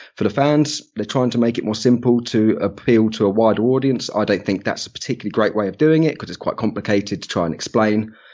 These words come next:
Um, they've put added ballast for qua-, adding ballast for qualifying, which I think is the winner for me because everyone can understand you're heavier, or they've put in disabling D R S. Now that won't work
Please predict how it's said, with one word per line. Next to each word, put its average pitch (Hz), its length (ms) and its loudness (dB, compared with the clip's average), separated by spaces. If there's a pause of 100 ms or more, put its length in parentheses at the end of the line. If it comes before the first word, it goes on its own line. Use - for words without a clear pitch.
(140)
Um, 107 380 2 (100)
they've 110 140 -2
put - 180 -2
added 117 300 -2
ballast 131 480 -2 (180)
for - 80 -16
qua-, - 420 -2
adding 107 240 -2
ballast 120 320 0
for 92 80 -14
qualifying, 98 640 -4 (180)
which 90 180 -2
I 107 100 2
think 104 260 -2
is 95 160 -6
the 95 80 -6
winner 107 380 0
for - 140 -8
me 120 280 -2 (400)
because - 340 -2 (200)
everyone 95 260 -2
can 104 80 0
understand 95 520 0 (300)
you're 98 140 -2
heavier, 113 360 -2 (220)
or 131 220 4
they've 110 180 -4
put 104 160 -2
in 104 300 -4
disabling 104 480 -2
D 98 140 -4
R 104 160 -2
S. - 280 -8 (340)
Now 98 120 -2
that 120 160 0
won't 107 220 -2
work 92 360 -4